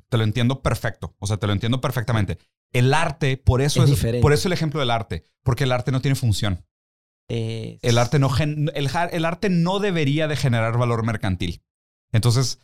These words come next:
Speaker 1: ¿para qué sea puro? O sea, es, es, por
Speaker 2: Es
Speaker 1: eso
Speaker 2: que eso
Speaker 1: este
Speaker 2: es
Speaker 1: tema es
Speaker 2: cultura.
Speaker 1: tan
Speaker 2: Es un
Speaker 1: sensible.
Speaker 2: tema de cultura.
Speaker 1: Exactamente. Entonces, ¿qué haces? So-, solo, so-, o sea, para que la música sea rentable, se tiene que vender.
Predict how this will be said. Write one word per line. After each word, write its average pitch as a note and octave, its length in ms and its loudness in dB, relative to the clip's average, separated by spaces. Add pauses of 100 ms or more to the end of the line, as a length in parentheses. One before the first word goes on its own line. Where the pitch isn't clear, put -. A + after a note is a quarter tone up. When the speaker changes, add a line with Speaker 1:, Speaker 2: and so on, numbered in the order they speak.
(160)
Speaker 1:
¿para G2+ 160 0
qué G#2 100 -4
sea - 180 -4
puro? - 340 4 (680)
O - 80 -4
sea, G#2 260 0 (120)
es, - 260 -2
es, C#3+ 300 -2
por F3+ 160 -2
Speaker 2:
Es F#3 60 0
Speaker 1:
eso - 80 -2
Speaker 2:
que D#3+ 60 2
eso F3 120 2
Speaker 1:
este E3+ 140 0
Speaker 2:
es - 40 4
Speaker 1:
tema F#3+ 120 2
es G3+ 80 4
Speaker 2:
cultura. G3 180 2
Speaker 1:
tan D#3+ 80 4
Speaker 2:
Es D3+ 100 0
un D#3 80 4
Speaker 1:
sensible. C#3 240 6
Speaker 2:
tema E3+ 180 2
de F3 80 0
cultura. A2+ 160 -2 (260)
Speaker 1:
Exactamente. G2 480 -2
Entonces, C#3+ 360 0 (180)
¿qué D#3 120 0
haces? A#2 460 -2 (500)
So-, - 280 -4
solo, F3 760 0
so-, - 240 -4
o D3+ 80 2
sea, C3+ 280 0 (140)
para C#3 160 0
que - 80 -2
la C#3 100 4
música F3 520 2
sea E3 180 0
rentable, D3 720 0
se D#3+ 120 0
tiene C3+ 160 2
que C#3 100 0
vender. A2 340 4